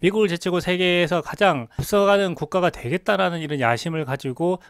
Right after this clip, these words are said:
일 대 일로라든지 여러 가지 정책을 시행해 왔는데요. 미국이 여기에 큰 태클을 걸면서 중국 경제가 가라앉고 있는 것이, 어, 사실입니다.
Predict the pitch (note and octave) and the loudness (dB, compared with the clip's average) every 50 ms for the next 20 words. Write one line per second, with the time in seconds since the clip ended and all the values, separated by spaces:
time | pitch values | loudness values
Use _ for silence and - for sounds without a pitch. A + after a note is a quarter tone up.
0 | _ - D#3+ D#3+ E3+ - - F3 E3 D#3 D#3 D3+ C#3 C3+ B2+ A#2 A#2+ A#2+ A#2 C3+ | _ -6 -4 -4 -4 -4 -2 -2 -2 0 0 0 0 0 0 -2 -4 -4 -2 -2
1 | C#3+ C#3 B2 A#2 C3 B2 - C#3+ C3+ B2+ A#2 - C#3+ C3+ C#3 C#3 B2+ A2 A2 A2+ | -2 -2 -4 -6 -8 -6 -8 -6 -6 -6 -6 -6 -6 -4 -4 -4 -4 -4 -6 -8
2 | A2+ G#2 G#2 A2 C3+ C3+ A#2+ G#2+ G#2+ B2 D#3+ F#3+ G#3+ F#3 F#3 E3 E3+ E3+ - E3+ | -8 -8 -8 -6 -4 -4 -4 -6 -4 -4 -4 -2 -2 0 0 0 0 0 -2 -2
3 | E3+ E3 D#3+ - - - - - G#3 F#3+ - - G3 - - G3 E3+ D3+ - B2 | -2 -2 -2 -4 -6 -14 -8 -8 -8 -8 -6 -8 -8 -4 -2 -2 -2 0 0 -2
4 | A#2 B2 A#2+ A#2 - F#3 F#3+ F#3 - - - - _ - - E3 F3+ F3+ F3 F3 | -4 -4 -4 -2 0 0 0 -2 -4 -14 -20 -20 _ -10 -6 -4 -4 -2 -2 -2
5 | D#3+ - - - A2+ A2+ A#2 A#2 C3+ C#3 C3 B2 - - - C3+ E3+ F#3+ E3+ D3 | -4 -4 -6 -10 -10 -8 -6 -4 -4 -4 -4 -4 -6 -6 -6 -4 -2 -2 -2 -2
6 | - C#3 B2 A#2+ A2+ G#2+ A2 G#2+ - - C3 C3 C3+ C3 _ - _ _ _ - | -4 -4 -4 -4 -6 -6 -8 -10 -10 -8 -8 -8 -8 -8 _ -16 _ _ _ -10
7 | A2+ G#2+ G2+ - - C3 A#2+ - E3 D3 B2+ A#2 G#2+ G2+ G2 G#2+ B2+ | -8 -8 -6 -4 -4 -4 -4 -2 -4 -6 -6 -6 -6 -8 -8 -10 -10